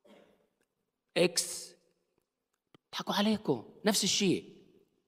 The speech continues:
نفسه الكاميرا، نفس الصوت، بيضحكوا عليكم عشان إيش؟ تشقوا أهاليكم يشقوا عشان يدفعوا لكم فاتورة الموبايل تبعكم، بيضحكوا عليكم. "يا معي سندو إند، إيش بدك أكتر؟"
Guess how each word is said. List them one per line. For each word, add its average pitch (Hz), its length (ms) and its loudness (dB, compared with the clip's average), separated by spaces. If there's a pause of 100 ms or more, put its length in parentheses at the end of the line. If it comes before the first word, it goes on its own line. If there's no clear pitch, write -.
(520)
نفسه 226 580 8
الكاميرا، 208 440 4
نفس 202 240 2
الصوت، 202 440 0
بيضحكوا 190 420 4
عليكم 190 560 6 (460)
عشان 180 340 2
إيش؟ 180 440 0 (460)
تشقوا 233 500 4
أهاليكم 170 600 4
يشقوا 165 580 4 (300)
عشان 180 280 0
يدفعوا 180 400 2
لكم 214 180 -4
فاتورة 175 440 2
الموبايل 170 520 4
تبعكم، 190 600 0
بيضحكوا 202 420 4
عليكم. 190 840 6 (640)
"يا 220 260 4
معي 208 220 4
سندو 214 320 6
إند، 214 320 4
إيش 214 220 0
بدك 220 240 2
أكتر؟" 165 580 2